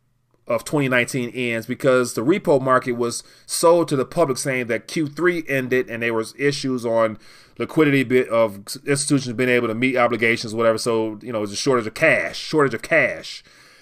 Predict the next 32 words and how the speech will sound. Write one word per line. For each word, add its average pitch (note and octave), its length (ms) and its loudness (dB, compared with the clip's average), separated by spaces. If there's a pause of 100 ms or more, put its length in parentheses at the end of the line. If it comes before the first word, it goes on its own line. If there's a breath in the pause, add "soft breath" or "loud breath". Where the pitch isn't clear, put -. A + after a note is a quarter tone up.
(300 soft breath)
And C#3+ 120 -2
so C#3+ 140 4
here, G#3+ 180 8
this G3 100 0
article D#3+ 300 6
here, D3 140 2
basically C3+ 340 2
what B2 100 -2
they're A#2+ 100 -2
saying B2 300 -2
is A2+ 300 -4 (280 soft breath)
they D3+ 300 2
now D3 460 0
are A#2 180 2
positioning C#3+ 760 -2
themselves A#2+ 640 -2
in B2+ 300 -4
cash. C#3 480 0
They're C3 140 0
getting D#3+ 320 0
heavy C#3+ 360 0
now F#2 240 -8
in G#2 120 -10
cash. C3+ 440 0
They're C#3 120 -4
sitting D3+ 260 -4
on A#2+ 80 -2
a G#2+ 40 -6
lot C3+ 160 2
of C#3+ 80 0
cash C#3 400 0
now G#2 320 -8